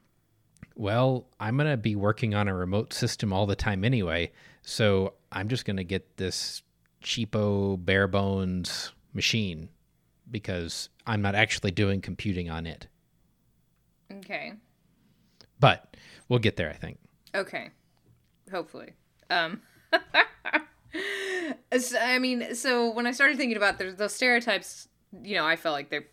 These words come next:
Speaker 2: probably weren't really true anymore either, um, actually, but they seem like they were for a long time, even though Apple still has sort of the whole, "We're all synced up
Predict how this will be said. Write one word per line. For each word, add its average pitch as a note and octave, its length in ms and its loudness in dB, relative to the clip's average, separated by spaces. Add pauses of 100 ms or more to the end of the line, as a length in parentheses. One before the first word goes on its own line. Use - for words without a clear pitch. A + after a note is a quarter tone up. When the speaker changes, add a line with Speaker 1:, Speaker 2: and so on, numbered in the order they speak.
Speaker 2:
probably D3+ 340 0
weren't C#3+ 220 -8
really C#3+ 160 -8
true D#3 200 -6
anymore D3 440 -8
either, D3 360 -8 (400)
um, D3 460 -6 (120)
actually, D3 340 -4
but D3+ 240 -10
they F3+ 160 -12
seem A#3+ 180 -4
like G#3 160 -2
they C#3 140 -2
were D3+ 320 -4
for D3 160 -10
a C#3+ 60 -8
long D3 260 -8
time, D3 280 -10
even A#3 180 0
though A3 100 2
Apple F3+ 320 4
still E3 320 -4
has D#3 200 -6
sort D#3 200 -8
of D3+ 100 -10
the D3 160 -8
whole, D3+ 520 -6 (1200)
"We're G3 340 2
all E3 440 4 (120)
synced - 720 -8
up E3 240 2